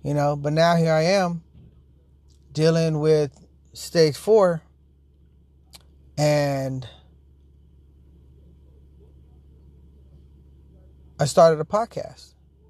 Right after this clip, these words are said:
<laughs> Hey, that's crazy. Let's talk about this shit.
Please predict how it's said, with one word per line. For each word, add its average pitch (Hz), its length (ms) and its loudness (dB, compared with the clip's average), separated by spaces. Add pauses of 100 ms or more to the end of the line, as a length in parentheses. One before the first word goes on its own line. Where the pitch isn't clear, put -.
(480)
<laughs> - 80 -6
Hey, - 1500 -2
that's 180 200 0
crazy. 139 480 -4 (1300)
Let's 170 140 -4
talk 170 240 4
about 151 300 -2
this 135 140 -10
shit. - 280 -10